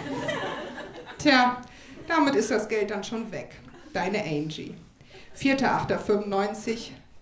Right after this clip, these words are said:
elf, äh, elf Uhr vier. Hi Angie. Gestern war ich noch in der Stadt und hab mir ein schwarzes Kleid mit gelben Blümchen gekauft und einen trägerlosen B H. Heute,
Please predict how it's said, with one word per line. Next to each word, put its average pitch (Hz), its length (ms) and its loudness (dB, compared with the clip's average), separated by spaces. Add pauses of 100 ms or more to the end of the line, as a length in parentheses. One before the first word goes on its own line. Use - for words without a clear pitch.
(140)
elf, 196 340 4 (220)
äh, 151 340 0
elf 220 240 4
Uhr 220 100 4
vier. - 360 -8 (200)
Hi 240 140 4
Angie. 175 540 -6 (880)
Gestern 370 360 6
war 247 140 8
ich - 80 2
noch 247 120 4
in 214 120 0
der 208 80 6
Stadt 247 260 4
und 233 140 2
hab 233 160 4
mir 240 100 6
ein 214 140 2
schwarzes 214 420 2
Kleid 214 320 2
mit 233 100 -4
gelben 202 280 2
Blümchen 220 500 4
gekauft 208 500 0
und 214 120 4
einen 190 180 -2
trägerlosen 202 680 0
B 220 180 0
H. - 300 -4 (1800)
Heute, 269 240 6